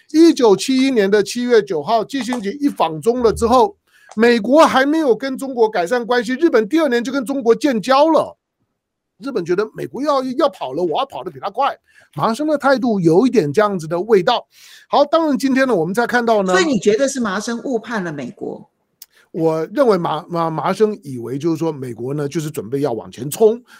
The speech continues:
Speaker 1: 准备针对台湾问题上面采取强硬的立场。
Speaker 2: 对，他完全不知道美国要转向。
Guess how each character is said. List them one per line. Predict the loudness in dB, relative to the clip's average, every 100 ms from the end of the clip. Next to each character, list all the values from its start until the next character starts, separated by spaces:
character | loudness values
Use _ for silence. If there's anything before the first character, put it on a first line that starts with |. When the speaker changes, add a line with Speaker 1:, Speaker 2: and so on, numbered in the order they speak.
| -8
Speaker 1:
准 | -6
备 | -2
针 | 0 0
对 | 0
台 | -2 -2
湾 | 0 2
问 | 0
题 | -2
上 | -2 -2
面 |
采 | -2 -2
取 |
强 | 0 0
硬 | 2
的 |
立 | 2
场。 |
Speaker 2:
对， |
他 |
完 | 2
全 | 2
不 | 0 -4
知 | -2
道 | -2
美 | -4
国 | -4 -4
要 | -4
转 | -6 -12
向。 | -10 -10 -10